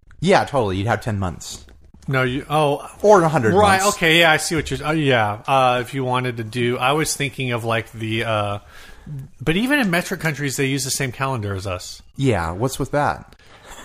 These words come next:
Speaker 2: I think, actually, the way we measure
Speaker 1: <laughs> You know,
Speaker 2: ti-
Speaker 1: we're officially, we're officially, we're a metric country.
Speaker 2: Oh, we are?
Speaker 1: Yeah.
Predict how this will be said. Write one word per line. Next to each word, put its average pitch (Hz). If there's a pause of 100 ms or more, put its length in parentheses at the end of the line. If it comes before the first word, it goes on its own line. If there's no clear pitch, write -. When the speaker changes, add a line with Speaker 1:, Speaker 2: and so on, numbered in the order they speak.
(180)
Speaker 2:
I 151
think, 202
actually, 202
the 170
way 151
we 175
measure 165
Speaker 1:
<laughs> -
You 185
know, 202
Speaker 2:
ti- -
Speaker 1:
we're 208
officially, 202
we're 147
officially, 151
we're 113
a 104
metric 98
country. 87 (580)
Speaker 2:
Oh, 127
we 120
are? 110
Speaker 1:
Yeah. 90